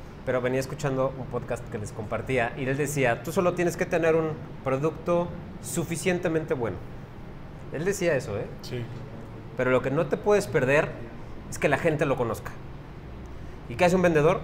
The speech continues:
Speaker 1: Hacer que la gente lo
Speaker 2: Mm,
Speaker 1: conozca.
Speaker 2: sí.
Speaker 1: ¿Sí? Hoy tienes redes y tienes otras herramientas, pero al final tienes un vendedor. Y esa no se puede quitar del modelo de ningún negocio.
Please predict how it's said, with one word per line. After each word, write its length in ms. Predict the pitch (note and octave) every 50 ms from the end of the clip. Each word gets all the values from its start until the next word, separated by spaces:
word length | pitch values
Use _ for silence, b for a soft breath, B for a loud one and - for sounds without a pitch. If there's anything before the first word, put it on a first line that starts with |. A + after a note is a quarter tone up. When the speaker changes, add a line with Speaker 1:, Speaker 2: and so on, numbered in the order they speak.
| - - - - - - - - - -
Speaker 1:
Hacer 140 | B2 C3 -
que 80 | C#3
la 80 | B2 A2
gente 200 | A#2 A#2+ A#2 A#2+
lo 100 | - -
Speaker 2:
Mm, 20 | A#2
Speaker 1:
conozca. 260 | - - - - A#2+
Speaker 2:
sí. 60 | A#2+ A#2+ - - - - - - - - - - - -
Speaker 1:
¿Sí? 280 | - - D3 F#3 G#3 - - - - -
Hoy 160 | B2+ B2+ D3+
tienes 260 | D3 D3+ D#3 D3+ C3 A2+
redes 320 | A2+ A#2+ C3+ E3+ G3 C#3+
y 40 | A#2
tienes 200 | B2+ C3+ C#3+ B2+
otras 200 | - C#3+ C3 -
herramientas, 480 | A2 G#2 A2 A2+ B2+ C3+ B2+ A#2 G#2 - -
pero 120 | A#2 A2
al 60 | G2+
final 300 | B2 B2+ C#3 E3 F#3 F#3+ F#3 -
tienes 280 | - C#3+ C#3+ D3+ D3 C#3+
un 120 | D3 D3
vendedor. 440 | C#3+ C3+ B2+ A#2 A2+ G#2+ G#2+ A2 G#2+ - - - - - - - - - - - - - - - - - - - -
Y 120 | - A2+ C3+
esa 380 | D3 D3+ D3+ F3 F3 F3 E3+ - - - -
no 480 | C3 C3 C#3 D3 D3+ D#3+ D#3+ D#3+ F3+ F3+ - -
se 140 | - - C#3+
puede 520 | B2 - C#3 C#3 C#3+ C#3+ C#3 C#3+ D3+ D3+ D3 - - - - - -
quitar 480 | - A2+ G#2 - C3+ C#3 D#3 F3 - - - - - - A#2+
del 180 | B2 B2+ B2
modelo 540 | A#2+ A#2+ A#2+ A#2+ B2+ C3+ C3+ C#3 C3+ D3 D3+ C#3+ C3+ B2
de 120 | A#2+ C3+
ningún 340 | B2+ B2+ B2+ B2+ A#2+ B2 B2+
negocio. 340 | A#2+ G#2+ G2 F#2+ - -